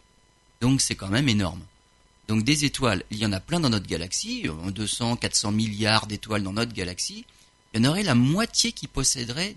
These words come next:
des planètes. Donc là, ça veut dire qu'il y a quand même beaucoup de planètes dans la Voie lactée. Le paramètre suivant, c'est le nombre de,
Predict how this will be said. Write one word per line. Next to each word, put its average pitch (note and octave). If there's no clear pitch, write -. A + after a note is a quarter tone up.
des E3
planètes. C#3
Donc G#2
là, D#3
ça A2+
veut F#2
dire D#3
qu'il -
y -
a -
quand F2
même A2+
beaucoup G#2+
de A2+
planètes G#2
dans A#2+
la A2+
Voie F#2+
lactée. -
Le C3
paramètre E3
suivant, F#3+
c'est D3
le D#3
nombre F#3
de, G#2+